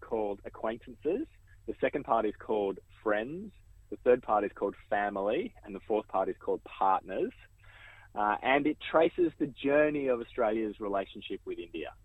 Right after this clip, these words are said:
We began as acquaintances that weren't especially close for the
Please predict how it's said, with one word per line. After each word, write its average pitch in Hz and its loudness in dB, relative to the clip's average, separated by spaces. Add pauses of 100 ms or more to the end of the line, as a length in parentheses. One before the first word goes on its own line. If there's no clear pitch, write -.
(240)
We 117 4
began 135 4
as 120 0
acquaintances 139 -4
that 156 0
weren't 165 0
especially 156 -4
close 156 -2 (320)
for - -10
the 143 -6